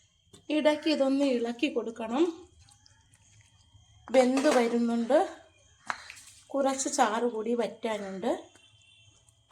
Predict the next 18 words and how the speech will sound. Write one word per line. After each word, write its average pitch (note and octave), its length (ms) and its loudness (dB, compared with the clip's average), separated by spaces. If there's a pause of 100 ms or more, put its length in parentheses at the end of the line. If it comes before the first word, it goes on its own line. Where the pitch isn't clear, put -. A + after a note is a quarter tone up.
(720)
അടച്ച് B3 380 0
വെച്ച് G#3 260 -4
വേവിക്കാം. F3+ 420 -6 (1120)
ഇറച്ചി D#4 360 2 (100)
വേകുന്ന C#4 380 6 (160)
സമയം A#3 400 0
കൊണ്ട് A#3+ 180 2 (100)
നമുക്ക് A#3 360 -2
കുറച്ച് A3+ 380 0 (760)
തേങ്ങയും C4+ 640 8
കൂടി B3 280 4 (760)
മൂപ്പിച്ചിട്ട് C4+ 680 2
കൊടുക്കാം. G#3 380 2 (1600)
വെളിച്ചെണ്ണ D4+ 560 6
ചൂടാകുമ്പോൾ C4 680 4
അതിലേക്ക് B3+ 460 2 (180)
അരിഞ്ഞു B3 360 2
വെച്ചിരിക്കുന്ന A#3+ 600 -2